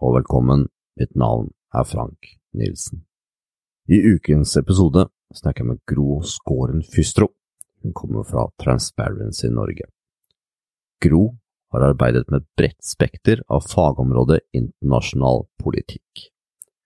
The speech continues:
hvorav åtte år i F N's utviklingsprogram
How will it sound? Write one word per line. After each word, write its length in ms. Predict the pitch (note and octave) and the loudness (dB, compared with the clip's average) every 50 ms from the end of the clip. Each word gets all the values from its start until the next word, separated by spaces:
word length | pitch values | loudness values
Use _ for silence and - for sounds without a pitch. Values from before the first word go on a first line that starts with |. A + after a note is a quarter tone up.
| _ _ _ _ | _ _ _ _
hvorav 320 | - D#2+ E2 F#2 G2 - - - | 2 4 4 4 2 0 -2 -6
åtte 400 | - - _ _ _ - - - | -6 -6 _ _ _ -2 0 2
år 240 | - D2+ F2+ - - _ _ _ _ - | 4 4 2 2 0 _ _ _ _ -6
i 100 | - - - | -4 -4 -4
F 160 | - - - | -2 -2 -4
N's 160 | B1+ - - - - | -4 -4 -4 -8 -8
utviklingsprogram 960 | B1 A#1+ - - - A#1+ - C#2 C#2 C#2 - - D2+ D2+ E2 F#2 G#2+ A2 | -8 -8 -8 -8 -8 -4 -2 0 -2 -2 0 0 2 4 4 4 2 0